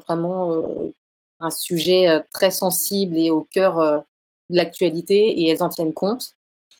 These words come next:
Et puis après, bah, il y a des femmes, euh, voilà, qui, hum, qui se sont servies de leur expérience avec leurs enfants, euh, au niveau scolaire, et qui se sont rendues compte que, bon, bah, peut-être elles avaient pas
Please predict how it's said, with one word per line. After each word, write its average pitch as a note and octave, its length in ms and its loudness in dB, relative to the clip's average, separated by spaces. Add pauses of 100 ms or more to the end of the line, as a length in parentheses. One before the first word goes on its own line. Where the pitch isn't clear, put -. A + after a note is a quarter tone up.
(160)
Et E3+ 80 0
puis F3+ 140 -4
après, F#3 260 -2
bah, F3 100 2
il D3+ 60 0
y D#3+ 40 0
a D#3+ 40 4
des D3+ 140 -2
femmes, F#3 280 0
euh, E3 100 0
voilà, D3+ 320 2
qui, E3+ 360 -10 (180)
hum, F#3+ 260 -2
qui F#3 140 -10
se F#3 140 -4
sont F#3+ 160 -2
servies F#3+ 320 0
de F3 60 0
leur F3 140 4
expérience F#3+ 760 2
avec E3+ 200 0
leurs F#3+ 240 2
enfants, F#3+ 540 0 (520)
euh, D#3+ 840 2 (340)
au F3 80 -2
niveau F3 240 4
scolaire, G3 560 6
et - 80 -2
qui - 140 -14
se - 120 -8
sont F#3+ 120 -4
rendues F3+ 260 -2
compte G3+ 320 -6
que, F#3+ 100 -6
bon, E3+ 240 -4
bah, E3+ 140 2 (100)
peut-être G3 440 -4
elles D#3+ 160 -2
avaient D#3+ 320 -2
pas F#3 300 2